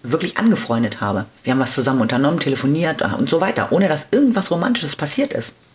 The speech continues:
Und mal ehrlich, wenn du gerade Single bist, dann ist das doch auch ganz nett. Einfach neue Menschen kennenlernen, mit denen du was unternehmen kannst. Ah, vielleicht denkst du jetzt, ich such doch keine neuen Freunde, sondern einen Partner. Aber schließt das eine das andere wirklich aus?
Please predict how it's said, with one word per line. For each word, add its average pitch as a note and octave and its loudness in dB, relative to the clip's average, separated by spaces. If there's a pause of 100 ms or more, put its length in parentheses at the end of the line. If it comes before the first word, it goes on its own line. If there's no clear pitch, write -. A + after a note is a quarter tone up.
(100)
Und D#3 0
mal E3+ 2
ehrlich, C#3+ 0
wenn F3+ 4
du A#3 6
gerade C3+ 0
Single B3 2
bist, C3+ -2 (320)
dann - -2
ist - 0
das D3 -2
doch D3+ -2
auch - 0
ganz - 0
nett. G#2+ -4 (320)
Einfach A3+ 2
neue F3 2
Menschen F3 2
kennenlernen, C3+ 0
mit D3 -2
denen E3 0
du D#3 0
was D3 -4
unternehmen E3+ 2
kannst. - -8 (440)
Ah, F#2 -6
vielleicht - -6
denkst C3+ 0
du C#3 0
jetzt, C3 0 (280)
ich A#2 -6
such C#3+ -2
doch C#3+ -2
keine B2+ 0
neuen A2+ 2
Freunde, D3+ 2
sondern A2 0
einen A2 0
Partner. G2 -2 (560)
Aber C#3 0
schließt G#3 0
das D3 -4
eine F#3 2
das D#3 0
andere F3 -2
wirklich D3 -4
aus? B3 0